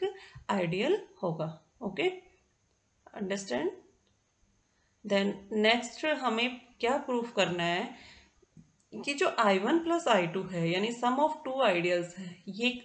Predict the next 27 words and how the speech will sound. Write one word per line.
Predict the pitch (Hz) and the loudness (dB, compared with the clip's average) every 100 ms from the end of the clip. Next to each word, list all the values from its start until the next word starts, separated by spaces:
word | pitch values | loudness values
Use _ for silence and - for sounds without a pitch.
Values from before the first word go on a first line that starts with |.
| 214 | 0
अपने | 208 220 254 | 2 2 0
अंदर | 226 214 233 226 | 0 2 2 2
contained | 190 185 196 220 240 - | 0 2 2 2 2 0
करता | 220 170 185 | 0 0 -2
है | 190 226 - | 0 0 4
आई | 185 175 | 4 4
वन | 170 196 | 2 -2
को | 196 214 | -2 -2
भी | 226 320 - - - - _ - | 0 -4 -6 -18 -20 -20 _ 0
and | 262 370 - - | 2 0 -2 -2
आई | 190 170 | 2 2
टू | 165 160 | 0 -6
को | - 175 | -6 -8
भी, | 180 170 _ _ | -10 -12 _ _
है | 226 | -4
ना। | 277 415 - | -4 -4 -4
अपने | 202 226 233 | -4 -2 -4
ए-, | 233 214 208 - - | -2 -2 -2 -6 -8
यानी | 202 220 262 214 | 2 2 4 6
आई | 196 202 | 6 4
वन | 277 | 2
और | 320 277 | 0 0
आई | 294 196 180 | 4 4 4
टू | 170 208 | 0 -2
दोनों | 185 190 233 | -2 -2 -4
subsets | - 202 165 - 226 262 - | -2 -4 -2 2 2 2 0
होंगे | 226 180 185 | -2 0 0